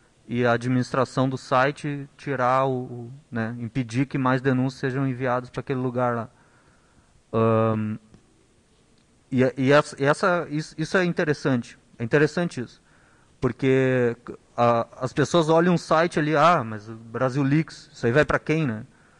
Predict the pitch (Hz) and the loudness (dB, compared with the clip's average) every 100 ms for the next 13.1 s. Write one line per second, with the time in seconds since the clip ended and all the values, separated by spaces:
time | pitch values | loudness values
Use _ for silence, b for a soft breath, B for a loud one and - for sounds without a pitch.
0 | b b b b b b _ - 113 123 | b b b b b b _ -10 -4 0
1 | 127 151 147 - 170 - _ _ - 123 | 2 0 -2 -2 -4 -4 _ _ -20 -18
2 | 147 - 135 139 180 170 156 190 226 202 | -16 -4 2 4 4 2 2 2 4 2
3 | - 175 151 - 117 113 123 170 170 151 | 2 0 0 -2 -4 0 2 2 0 0
4 | 160 185 180 165 165 151 127 - 147 147 | 0 0 0 2 2 2 -2 -6 -4 -2
5 | 143 143 - 147 147 - 120 110 110 - | -2 -2 -4 -2 -2 -2 -6 -8 -14 -14
6 | - 107 139 131 143 123 127 - 131 123 | -12 -6 -6 -4 -4 -4 -4 -4 -2 0
7 | 127 131 120 110 113 - 120 - 120 117 | 0 -2 -4 -8 -8 -4 -6 0 0 0
8 | 117 120 117 120 117 135 - 147 139 143 | 0 0 2 2 2 -2 -6 -6 -4 -4
9 | 139 - 135 - 127 113 - b b b | -4 -2 -2 -2 -2 -4 -6 b b b
10 | b b _ 120 110 101 107 - 123 127 | b b _ -6 -4 -6 -6 -4 -2 -2
11 | 135 131 120 123 113 104 - _ b b | -4 -4 -4 -4 -4 -8 -16 _ b b
12 | b b b b _ - 117 113 113 110 | b b b b _ -6 0 2 2 2
13 | 107 | 0